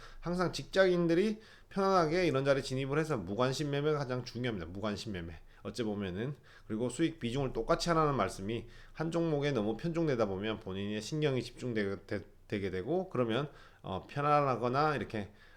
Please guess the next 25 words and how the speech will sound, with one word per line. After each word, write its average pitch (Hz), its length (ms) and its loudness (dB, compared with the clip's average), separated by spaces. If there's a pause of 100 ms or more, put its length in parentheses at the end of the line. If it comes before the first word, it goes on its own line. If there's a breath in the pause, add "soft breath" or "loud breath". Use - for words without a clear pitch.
안정된 120 800 0
기준 165 540 2
매매를 120 280 4
못하게 117 360 -2
됩니다. 90 300 -2
내동 120 340 0
매매로 120 380 0
빠지는 165 720 4
식으로 110 720 -2
흘러가기 131 400 2
쉽기 156 300 -6
때문에 95 360 -2
항상 101 380 -6
이렇게 95 300 -8 (300 loud breath)
편안하고 131 400 0
조용한 117 320 -2
자리 107 200 0
말씀드리고 95 560 -4
있고요. 104 380 -6 (360 soft breath)
어, 82 280 -8 (280 loud breath)
그런 123 180 -2
식으로 127 280 -2
매매를 107 340 -2
통해서 113 480 -2
수익들 120 520 -6